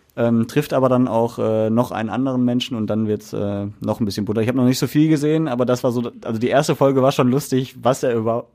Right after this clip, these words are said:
da hab ich mir auch gedacht, was würde ich machen, wenn ich komplett alleine auf der Erde bin, nach so einer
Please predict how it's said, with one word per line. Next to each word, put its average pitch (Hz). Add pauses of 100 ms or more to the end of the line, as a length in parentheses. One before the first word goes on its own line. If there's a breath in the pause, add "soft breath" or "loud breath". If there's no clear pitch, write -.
(220)
da -
hab 127
ich 156
mir 190
auch -
gedacht, 131
was 131
würde 139
ich 202
machen, 170
wenn 147
ich 143
komplett 147
alleine 135
auf -
der 123
Erde 135
bin, 120 (420 loud breath)
nach 120
so 120
einer 110